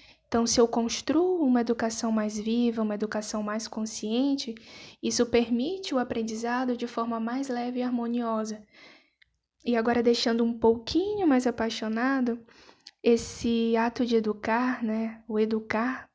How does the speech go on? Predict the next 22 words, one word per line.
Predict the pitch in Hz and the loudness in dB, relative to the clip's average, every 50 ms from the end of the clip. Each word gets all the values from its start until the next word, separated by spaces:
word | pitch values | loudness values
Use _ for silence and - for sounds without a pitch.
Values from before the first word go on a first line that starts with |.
| _ - | _ -8
é | 220 | -8
como | 220 - 240 220 220 226 | -4 -2 0 0 2 2
disse | 220 226 226 220 233 233 | 0 0 0 0 0 0
Rubem | 226 233 226 240 254 254 269 254 | 2 0 0 2 2 2 2 2
Alves, | 240 220 214 214 220 220 220 - - _ _ - - - - _ - | 0 -2 -4 -4 -6 -8 -10 -12 -14 _ _ -20 -20 -20 -16 _ -2
é | 220 | 0
mostrar | 220 214 220 220 220 - - - 262 294 320 320 | 2 2 2 0 0 -2 -2 0 2 2 2 2
a | 311 262 247 | 2 2 0
vida | 233 - 240 254 277 285 269 262 240 226 226 - - | 0 0 0 2 2 2 2 0 -2 -2 -2 -2 -4
a | 233 226 | -4 -2
quem | - - 247 240 | -2 0 2 2
nunca | 233 247 262 302 320 320 311 294 302 - | 4 4 2 2 4 4 2 2 2 2
a | 262 262 | 0 0
viu. | 262 247 233 220 220 220 220 - - _ _ _ _ _ _ _ | 0 0 -2 -2 -2 -2 -2 -6 -12 _ _ _ _ _ _ _
O | 240 220 | 0 2
ato | 220 233 240 - 247 | 4 4 4 2 2
de | 247 240 | 4 4
educar | 226 220 220 214 220 - - 233 247 254 262 269 269 - _ - | 4 4 2 0 -2 -2 0 2 2 2 2 0 -2 -6 _ -8
é | 233 220 | -8 -6
como | - - 220 214 220 | -2 -2 0 2 2
uma | 220 220 226 240 | 2 2 2 2
arte. | 247 220 214 214 - - - - - - - | 0 0 -2 -4 -6 -10 -12 -12 -14 -16 -16